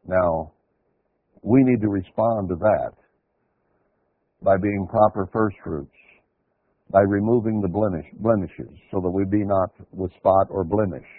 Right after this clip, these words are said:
before Christ, as I think it was James said, or was it Peter? "Without spot or blemish, presented to him as pure virgins for Christ to marry." That's what first fruits are all about.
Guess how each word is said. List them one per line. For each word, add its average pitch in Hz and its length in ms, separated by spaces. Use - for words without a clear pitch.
before 85 320
Christ, 82 440
as 73 120
I 85 80
think 87 160
it 85 60
was 80 140
James 82 420
said, 71 180
or 71 100
was 73 120
it 73 120
Peter? 76 300
"Without 98 340
spot 104 320
or 101 80
blemish, 80 400
presented 87 480
to 85 140
him 73 440
as 80 180
pure 101 280
virgins 82 580
for 80 100
Christ 87 380
to 82 80
marry." 78 380
That's 87 180
what 98 200
first 104 240
fruits 98 320
are 87 100
all 87 160
about. 65 340